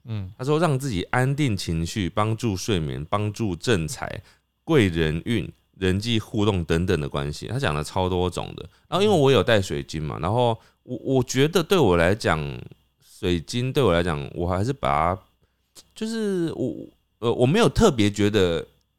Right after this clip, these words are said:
Speaker 2: 一定戴着它就会怎样，会怎样。
Speaker 1: 嗯。
Speaker 2: 但是我就把它当成一个装饰。
Speaker 1: 哦，你是把它当装饰？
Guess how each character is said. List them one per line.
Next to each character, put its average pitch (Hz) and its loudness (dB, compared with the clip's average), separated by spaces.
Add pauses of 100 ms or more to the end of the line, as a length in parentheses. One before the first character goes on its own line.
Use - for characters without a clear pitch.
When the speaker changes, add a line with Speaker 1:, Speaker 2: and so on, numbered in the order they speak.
(340)
Speaker 2:
一 120 -2
定 123 -2
戴 107 2
着 90 0
它 92 0 (280)
就 95 4
会 113 4
怎 71 -6
样， 85 -4
会 92 0
怎 67 -10
样。 67 -10 (120)
Speaker 1:
嗯。 113 -10
Speaker 2:
但 123 -4
是 135 0
我 95 2
就 104 2
把 80 4
它 101 2
当 104 -2
成 95 0
一 87 0
个 87 0
装 92 2
饰。 87 -4 (180)
Speaker 1:
哦， 131 0
你 123 6
是 180 2
把 151 4
它 113 2
当 131 0
装 117 -2
饰？ 101 -6